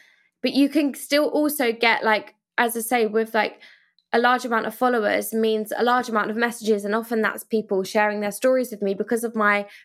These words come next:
previous films. And for me, you know, especially with disordered eating, um,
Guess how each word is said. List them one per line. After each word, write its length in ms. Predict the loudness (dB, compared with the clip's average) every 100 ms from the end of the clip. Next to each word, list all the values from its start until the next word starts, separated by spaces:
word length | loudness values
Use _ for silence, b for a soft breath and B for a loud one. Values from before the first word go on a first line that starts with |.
| 2
previous 480 | 4 4 0 -2
films. 540 | -2 0 0 -4 -8 -12 B B B
And 240 | 2 2 0
for 140 | 0
me, 640 | 2 2 2 2 0 -2 _ _ _ _ _ _
you 80 | 0
know, 300 | 2 2 -2 -6
especially 460 | -4 0 -2 -2 0
with 340 | 0 -2 -8 _ _
disordered 420 | -10 -4 -2 -2
eating, 760 | 0 0 0 0 0 0 -2 -8 b b b b 0
um, 420 | 2 2 -2 -6